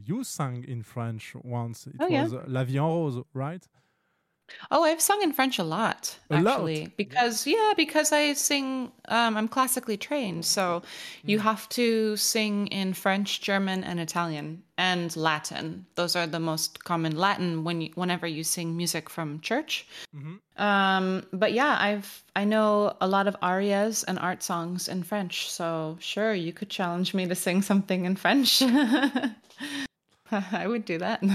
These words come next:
Speaker 1: Be careful <laughs> with, with, with that
Speaker 2: <laughs> You're like,
Speaker 1: sentence.
Speaker 2: "Do it now, do it now."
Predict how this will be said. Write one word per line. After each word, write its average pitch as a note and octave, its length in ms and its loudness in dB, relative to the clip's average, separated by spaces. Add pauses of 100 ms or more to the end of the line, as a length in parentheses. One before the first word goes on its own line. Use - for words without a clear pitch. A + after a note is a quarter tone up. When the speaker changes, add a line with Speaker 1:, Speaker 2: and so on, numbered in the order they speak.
(1300)
Speaker 1:
Be C3 100 -6
careful C#3 580 0 (220)
<laughs> G#2 180 -4
with, F#3 260 4
with, G#3+ 120 8
with C4+ 720 8
that C4 180 10
Speaker 2:
<laughs> - 40 2
You're C#4+ 200 8
like, C4+ 200 6
Speaker 1:
sentence. - 540 -2
Speaker 2:
"Do B3+ 260 6
it A#3+ 260 2
now, B3+ 460 4
do B3 320 2
it B3+ 240 -2
now." C#4+ 200 0